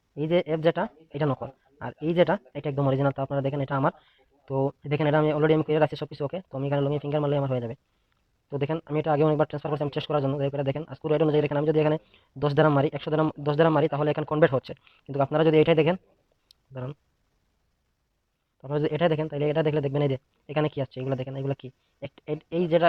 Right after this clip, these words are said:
এরকম প্রতারকদের কাছ থেকে আপনারা দূরে থাকবেন এবং ভিডিওটা ভালো করে শেয়ার করে দেবেন, যাতে অন্যরা সবাই দেখতে পারে, ঠিক আছে? তো আপনারা ভিডিওটা দেখেন, এইরকম প্রতারকের কাছে পড়বেন না, কারণ একটা অ্যাপস কখনোই দুইটা, একটা ফোনে কখনোই দুবা-, দুইবার ইনস্টল হয় না, এটা আপনারা বুঝেন। তো এটা আমার অরিজিনাল অ্যাপস। তো দেখেন আমি দশ, দশ দিরহাম কনভার্ট করছি, এখানে আসছে, আপনার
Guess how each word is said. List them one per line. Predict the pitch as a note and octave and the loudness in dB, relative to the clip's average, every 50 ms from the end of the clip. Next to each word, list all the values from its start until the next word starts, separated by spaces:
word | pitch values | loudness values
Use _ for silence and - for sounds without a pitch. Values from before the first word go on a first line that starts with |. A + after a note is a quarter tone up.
| - - D3+ | 0 0 -2
এরকম | D#3+ E3 F3+ E3+ - | -2 -2 -2 -2 -4
প্রতারকদের | D#3+ E3 E3 E3 D#3 D#3+ - - | -2 0 0 0 0 -2 -4 -4
কাছ | D#3 _ | -6 _
থেকে | D#3+ D#3 | -6 -4
আপনারা | D3+ D#3 D3 C#3 | -2 -2 -2 0
দূরে | C3+ D3 D#3 - | 0 0 0 0
থাকবেন | D#3+ C#3+ D3 C#3+ | -4 -4 -4 -4
এবং | C#3+ C#3+ C#3+ C#3 | -2 -2 -4 -2
ভিডিওটা | C#3+ C#3+ C#3+ D3 D3 | -2 -2 -2 0 0
ভালো | D3 D3 C#3+ | 0 0 -2
করে | D3 - | -4 -6
শেয়ার | - D3 C#3+ | -8 -8 -8
করে | D3 C3+ | -6 -8
দেবেন, | C3+ C3 C#3 C#3+ | -6 -6 -6 -6
যাতে | C3+ C#3 _ _ - _ _ _ | -8 -10 _ _ -20 _ _ _
অন্যরা | D#3 D#3 D#3+ D#3+ - | 2 4 4 4 4
সবাই | D3+ D3 C3+ C3+ | 2 0 0 0
দেখতে | - - B2+ A#2+ | -2 -2 -8 -8
পারে, | A2+ B2 _ _ _ _ _ _ _ _ _ _ _ _ | -8 -10 _ _ _ _ _ _ _ _ _ _ _ _
ঠিক | - C#3+ D#3+ D#3 | -2 -2 0 0
আছে? | F3+ D#3 - _ | 0 -2 -4 _
তো | C#3+ C#3 | -8 -4
আপনারা | C#3 D3 D3+ C#3+ | -2 -2 -2 0
ভিডিওটা | C#3 D3 C#3 C#3 | -2 -2 0 -2
দেখেন, | C#3+ - D3+ D3+ _ - D3 | -2 -2 -4 -8 _ -6 -2
এইরকম | D3 D3+ D3 D#3 D3 | -2 0 0 -2 -4
প্রতারকের | - C#3 - D3 D3 D#3 D3+ | -4 -4 -6 -4 -4 -6 -8
কাছে | D3 C#3+ C#3+ | -8 -10 -6
পড়বেন | - C#3 C#3+ D3 C#3 | -4 -2 0 2 0
না, | D3 E3+ _ _ _ _ _ _ | 0 -2 _ _ _ _ _ _
কারণ | D3 D3 D3 - D3+ | -2 -2 0 -2 -4
একটা | - - E3+ - | 0 0 0 2
অ্যাপস | D3+ E3 - - | 2 0 0 -2
কখনোই | D3+ E3+ E3+ D#3+ C#3+ C#3 | -4 0 0 0 0 0
দুইটা, | D3+ D3 E3+ E3+ _ D3+ | 0 0 -2 -2 _ -4
একটা | D#3+ _ - D#3+ | -4 _ -4 -4
ফোনে | - D3+ D#3 D3+ | -2 -4 -6 -4
কখনোই | D3+ - E3+ E3+ D#3+ C#3+ | -4 -2 -2 0 0 0
দুবা-, | C#3+ C#3 D3+ D#3 C#3 | 0 -2 -4 -6 -4
দুইবার | C#3 C3+ D3+ D#3 C#3+ | -2 0 0 0 0
ইনস্টল | C#3+ C#3+ - C3+ C3 | -2 -2 -4 -4 -2
হয় | B2+ B2+ A#2+ | -2 -2 -4
না, | A#2+ - _ | -6 -12 _
এটা | C3+ - C3 | -18 -18 -12
আপনারা | - C3+ C3+ C#3 C#3+ C#3 | -10 -8 -8 -6 -4 -6
বুঝেন। | C3+ B2+ B2+ B2+ _ _ _ _ _ _ _ _ _ | -6 -6 -6 -10 _ _ _ _ _ _ _ _ _
তো | - C#3+ C#3+ | -4 -4 0
এটা | C#3 E3 | 2 4
আমার | D#3 D#3 D#3 | 4 6 6
অরিজিনাল | D3 C#3 D3 D#3 D3+ | 6 6 4 4 4
অ্যাপস। | C#3+ D#3 - _ _ | 4 2 0 _ _
তো | - C#3 | -6 -4
দেখেন | C3+ C#3+ D3 | -2 0 0
আমি | D3 C3+ | 0 -2
দশ, | C#3 - _ C#3+ | -4 -6 _ -6
দশ | D3 C#3+ C#3+ | -4 -2 0
দিরহাম | D#3 D3+ D3+ - | 0 0 0 -2
কনভার্ট | D3 C#3+ C#3+ - | -4 -6 -6 -6
করছি, | D3 C#3 D3 C#3+ | -8 -8 -4 -2
এখানে | C#3+ C#3+ C#3 | -2 -2 -2
আসছে, | _ D3 C3+ _ _ _ _ _ _ - D#3 | _ -8 -16 _ _ _ _ _ _ -20 -14
আপনার | C#3 C#3+ | -12 -10